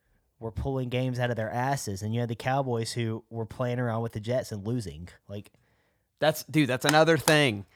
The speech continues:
Speaker 2: that's gonna, that's gonna make the Steelers be good this year is fucking Mike Tomlin, bro. Mike Tomlin is a great coach. I don't care what anybody says.
Speaker 1: But my problem with that is you got J-, John Harbaugh on the other side. Like,
Speaker 2: Yeah.
Speaker 1: John Harbaugh is also a great coach.
Speaker 2: Yeah,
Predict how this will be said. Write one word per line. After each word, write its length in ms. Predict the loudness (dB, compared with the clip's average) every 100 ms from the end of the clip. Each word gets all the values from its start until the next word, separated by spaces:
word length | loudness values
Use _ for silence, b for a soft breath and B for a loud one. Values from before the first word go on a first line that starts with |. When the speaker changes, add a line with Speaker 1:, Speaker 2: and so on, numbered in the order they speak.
| b b
Speaker 2:
that's 220 | 2 2
gonna, 280 | 4 4 4 0 _ -4
that's 300 | 6 6 6
gonna 180 | 4 4
make 220 | 4 2
the 60 | 0
Steelers 440 | 2 4 6 4
be 100 | 0
good 160 | 2 2
this 160 | 2 0
year 160 | 0
is 120 | -2 0
fucking 380 | 0 2 2 2
Mike 320 | 2 2 -2
Tomlin, 440 | 2 4 4 0
bro. 180 | -2 -2
Mike 200 | 2 0
Tomlin 320 | 4 4 4
is 120 | 2 -2
a 40 | -2
great 240 | 2 2
coach. 200 | 2 0 0
I 40 |
don't 100 | -2
care 100 | -2
what 100 | -2
anybody 320 | 0 0 -2 -4
says. 260 | -10 -12
Speaker 1:
But 100 | -12
my 140 | -12 -10
problem 260 | -6 -6
with 140 | -6 -6
that 200 | -4 -2
is 220 | -4 -6
you 100 | -6
got 140 | -6
J-, 200 | -8 -8 -8
John 300 | -6 -6 -4
Harbaugh 400 | -4 -4 -4 -6
on 80 | -6
the 100 | -10
other 160 | -12 -14
side. 360 | -14 -16 -18 -20 _ _ _
Like, 20 | -6
Speaker 2:
Yeah. 140 | -4
Speaker 1:
John 220 | -4 -6
Harbaugh 320 | -2 -2 0 0
is 60 |
also 280 | 0 -2 -4
a 40 |
great 220 | -6 -10 -10
coach. 380 | -12 -12 -16 -20 _ -6
Speaker 2:
Yeah, 240 | -2 -2